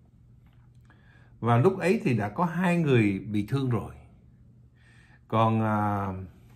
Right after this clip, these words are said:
cái người, à, thủ phạm á, được làm ba mươi tám tuổi. Và cái người thủ phạm đó đó,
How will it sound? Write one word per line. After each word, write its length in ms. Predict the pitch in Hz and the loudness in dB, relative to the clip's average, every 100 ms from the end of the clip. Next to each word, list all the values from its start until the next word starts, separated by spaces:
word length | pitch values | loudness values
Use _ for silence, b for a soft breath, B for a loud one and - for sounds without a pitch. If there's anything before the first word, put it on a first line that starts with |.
| b b _ _ b b b b b - | b b _ _ b b b b b -6
cái 80 | 170 | 2
người, 540 | 180 143 127 120 113 | 6 8 10 10 8
à, 420 | 107 101 92 87 87 - | 4 0 -2 -4 -8 -4
thủ 140 | 127 | -2
phạm 360 | - 117 104 113 | 0 -4 -4 -6
á, 100 | 139 - - - - _ _ _ _ b b b b | -8 -12 -20 -20 -20 _ _ _ _ b b b b
được 280 | - 117 107 | -4 -2 -2
làm 220 | 107 104 | -2 0
ba 200 | 123 151 | 4 4
mươi 140 | 147 131 | 4 -2
tám 220 | 143 185 180 | -2 -4 -6
tuổi. 340 | 90 113 160 - - - - _ - - - b b b b b b _ | -6 -6 -6 -10 -20 -20 -20 _ -20 -20 -20 b b b b b b _
Và 360 | 113 113 107 - | 0 2 2 0
cái 100 | 175 | 0
người 180 | 156 123 | 2 2
thủ 140 | 127 | 2
phạm 300 | - 123 104 | 0 -4 -2
đó 280 | 113 131 175 | 0 0 0
đó, 140 | 196 | -2